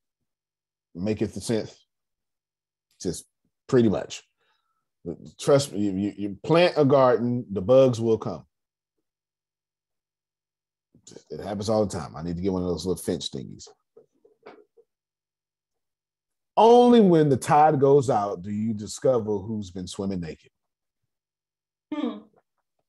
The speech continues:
Speaker 1: <laughs> Everybody's a genius until the smoke has cleared and the dust settled. When everyone is investing their money and when the media is convincing everyone to run towards the stock,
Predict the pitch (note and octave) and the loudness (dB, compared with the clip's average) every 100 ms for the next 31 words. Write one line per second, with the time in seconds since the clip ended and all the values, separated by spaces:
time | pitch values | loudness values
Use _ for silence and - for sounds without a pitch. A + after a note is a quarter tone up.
0 | _ _ C4 _ _ _ _ _ _ _ | _ _ -20 _ _ _ _ _ _ _
1 | _ _ _ _ _ _ _ _ _ _ | _ _ _ _ _ _ _ _ _ _
2 | _ _ _ _ - C3+ - _ _ F#2 | _ _ _ _ -6 -4 -6 _ _ 0
3 | E3 C4+ F3+ D3 B2 A#2 A#2 A3+ E3 A#2+ | 2 4 6 4 4 0 2 2 2 0
4 | A2 B2+ A#2 C3+ C#3 C#3 A2+ G#2+ A#2+ A#2 | -4 -6 -6 -2 -2 0 -4 -6 -8 -6
5 | A2+ A2+ C3 C3+ - E2 C#2+ _ _ _ | -6 -6 -4 -4 -6 -12 -14 _ _ _
6 | _ _ _ _ _ _ _ _ _ _ | _ _ _ _ _ _ _ _ _ _
7 | _ _ _ _ _ - E2 B2 E3 E3+ | _ _ _ _ _ -14 -4 0 2 2
8 | F3 E3 D#3 D#3 D#3 D3 C#3+ C#3 C#3 A2+ | 2 2 2 2 2 0 -2 0 0 -2
9 | G#2+ A#2 - _ _ _ G2 G2 F#2 G#2 | -4 -8 -10 _ _ _ -12 -10 -6 0
10 | C#3 D3+ D3 C#3+ A2+ B2+ C3 A#2+ A#2 B2+ | 2 4 2 -2 -4 -2 -4 -4 -4 -4
11 | B2 A#2 G2 A2+ C3 C3+ C3+ B2+ A#2 G#2+ | -4 -6 -6 -6 -6 -4 -2 -2 -4 -12
12 | - A#2+ A#2+ | -6 -4 -4